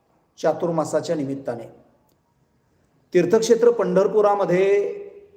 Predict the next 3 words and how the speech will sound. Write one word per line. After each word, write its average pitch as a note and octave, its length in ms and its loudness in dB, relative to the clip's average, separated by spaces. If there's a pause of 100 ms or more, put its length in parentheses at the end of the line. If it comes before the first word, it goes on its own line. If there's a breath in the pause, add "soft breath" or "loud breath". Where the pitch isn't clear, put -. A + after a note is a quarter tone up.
(420)
तीर्थक्षेत्र F3+ 560 -4
आळंदीमध्ये, E3 880 0
पैठणमध्ये D#3 1160 -4